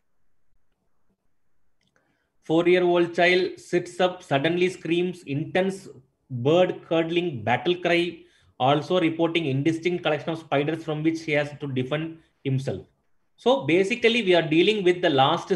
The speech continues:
set, that is parasomnias. So l-, huge list is there. This is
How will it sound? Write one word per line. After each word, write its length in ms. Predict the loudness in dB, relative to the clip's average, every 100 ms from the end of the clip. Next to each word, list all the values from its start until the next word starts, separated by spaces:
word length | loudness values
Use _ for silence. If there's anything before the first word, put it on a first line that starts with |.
| -2
set, 260 | -2 -2 -4
that 180 | -2 -2
is 140 | -2 -6 -20 _ _ _ 2
parasomnias. 1160 | 4 4 4 2 0 -2 0 2 0 -2 -8 -16 -16 -4
So 100 | -2
l-, 300 | -2 -6 -4 2
huge 220 | 4 4
list 280 | 2 2 2
is 120 | 2 2
there. 340 | 2 0 -6 _ _ _
This 180 | 0 2
is 220 | 0